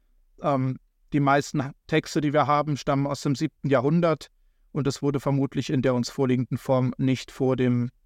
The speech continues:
elften oder zwölften Jahrhundert, ähm,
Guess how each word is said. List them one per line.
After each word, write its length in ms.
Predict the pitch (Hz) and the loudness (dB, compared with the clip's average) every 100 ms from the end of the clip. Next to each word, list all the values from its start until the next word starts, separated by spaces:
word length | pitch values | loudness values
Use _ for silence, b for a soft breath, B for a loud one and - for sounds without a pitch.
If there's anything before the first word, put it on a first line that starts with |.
| - | 0
elften 400 | 131 127 - 131 | 0 0 0 0
oder 180 | 123 | 0
zwölften 440 | - 139 131 - 127 | -2 0 -2 -2 -2
Jahrhundert, 560 | 123 127 127 123 - _ _ _ _ _ | 2 2 2 0 -4 _ _ _ _ _
ähm, 580 | 139 123 120 123 120 120 | 0 2 2 0 -2 -4